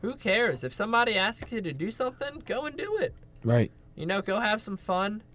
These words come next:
Speaker 1: Uh, work hard. You know, if somebody, if, if your boss asks you,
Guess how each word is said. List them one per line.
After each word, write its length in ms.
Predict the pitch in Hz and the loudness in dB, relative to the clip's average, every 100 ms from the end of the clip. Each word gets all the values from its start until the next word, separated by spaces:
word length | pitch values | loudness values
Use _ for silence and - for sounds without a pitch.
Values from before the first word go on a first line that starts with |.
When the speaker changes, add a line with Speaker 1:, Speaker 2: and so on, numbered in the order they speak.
| - - - | -20 -20 -16
Speaker 1:
Uh, 360 | - 127 131 127 | -4 0 2 0
work 340 | 117 123 180 - | 0 4 2 2
hard. 400 | 160 170 214 208 | 2 2 2 0
You 100 | 143 | 0
know, 160 | 160 | 2
if 80 | 175 | 2
somebody, 340 | 190 190 196 190 | 2 4 4 4
if, 220 | 151 - - | -2 -4 -8
if 180 | 120 | -6
your 100 | 131 | -2
boss 380 | 123 135 170 202 | 2 4 2 0
asks 380 | 190 185 - - | -2 -2 -4 -6
you, 260 | 196 180 | 0 2